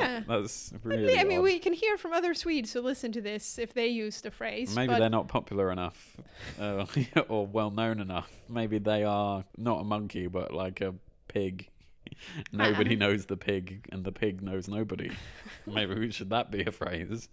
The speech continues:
Speaker 1: <laughs>
Speaker 2: That's a phrase that you now just, uh, invented.
Speaker 1: Yeah. Um, "Ingen känner grisen och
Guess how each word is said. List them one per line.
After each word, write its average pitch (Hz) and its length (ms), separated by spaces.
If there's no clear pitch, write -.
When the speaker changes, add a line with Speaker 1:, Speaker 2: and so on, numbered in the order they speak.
Speaker 1:
<laughs> 466 200
Speaker 2:
That's 370 180
a 320 60
phrase 262 320
that 233 100
you 240 300
now 220 320
just, - 420
uh, - 20
invented. 220 920
Speaker 1:
Yeah. 98 340
Um, 95 460
"Ingen 107 400
känner 98 540
grisen 92 640
och - 240